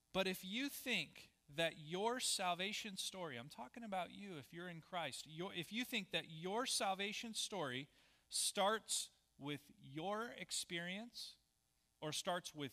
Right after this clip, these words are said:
your choice, I'm afraid you have a very distorted view of reality. Your salvation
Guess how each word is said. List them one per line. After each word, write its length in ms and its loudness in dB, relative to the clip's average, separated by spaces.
your 480 -4
choice, 880 0
I'm 100 -4
afraid 440 -6
you 120 -4
have 240 0
a 180 2
very 400 0
distorted 800 -4
view 260 -4
of 120 -10
reality. 440 -4
Your 340 4
salvation 760 2